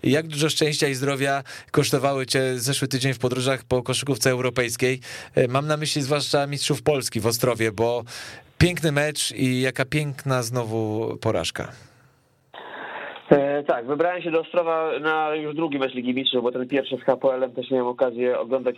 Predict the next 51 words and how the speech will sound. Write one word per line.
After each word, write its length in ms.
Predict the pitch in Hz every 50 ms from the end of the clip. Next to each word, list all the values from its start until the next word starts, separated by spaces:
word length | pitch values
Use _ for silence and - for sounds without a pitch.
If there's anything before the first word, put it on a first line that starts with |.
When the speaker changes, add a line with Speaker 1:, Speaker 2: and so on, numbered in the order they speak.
| -
Speaker 2:
z 40 | -
trybun, 380 | - 143 131 123 131 139 143 135 127 - - 120
e, 160 | 120 120 85
Areny 300 | 80 117 127 131 131 117
Ostrów. 380 | 101 113 - - - 160 180 180 - - _ - - - - - - - - _ _
Mm, 380 | - 123 127 135 139 143 143 143
e, 280 | 143 143 143 143 143 143
no 140 | 156 175
my 80 | 180 185
sobie 200 | 180 190 175 185
po 120 | 185 190
tej, 500 | 180 185 185 175 175 170 165 165 156 147
po 180 | 135 131 165 165
tym 200 | - 156 147 131
zwycięstwie 440 | 139 147 147 - 180 180 180 - 160
z 40 | -
H 160 | - 156 147
P 120 | 151 165
L-em, 440 | 156 165 165 160 156 156 147 147 143
który 260 | 139 - - 147 143
był 320 | 131 131 139 139 139 131 120
w 180 | 120 123 120
dosyć 320 | 113 139 135 - 135 127 -
silnym 300 | - 156 147 135 131 131 127
składzie, 340 | - - 139 135 135 131 131
ale 100 | 127 123
z 20 |
drugiej 200 | 120 127 131 127
strony 180 | 127 127 135 131
nie 100 | 135 127
prezentował 480 | 131 127 123 131 131 135 131 127 120
takiej 260 | 104 117 - 123 123
formy, 320 | 120 131 127 127 123 123 123
no 100 | 123 117
jak, 200 | 117 120 120 -
jakby 300 | 95 120 117 110 123 123
ten 180 | 123 127 123
skład 300 | 123 - - 131 127 127
ich 100 | 131 127
do 80 | 120 120
tego 220 | 123 120 120 127
predysponował, 680 | - 131 127 123 123 123 123 - 151 175 185 139 127 120
co 120 | 117 - 113
zresztą 300 | 117 113 117 - 123 113
potem 280 | 120 123 120 127 123
skończyło 300 | 123 - 131 120 123 123
się 100 | 120 139
dymisją 300 | 127 123 117 117 120 135
trenera 480 | 135 135 160 165 156 127 117 110 110 107
zespołu 300 | 107 110 - - 113 113
Izraela. 520 | 110 107 104 117 113 104 113 131 165 175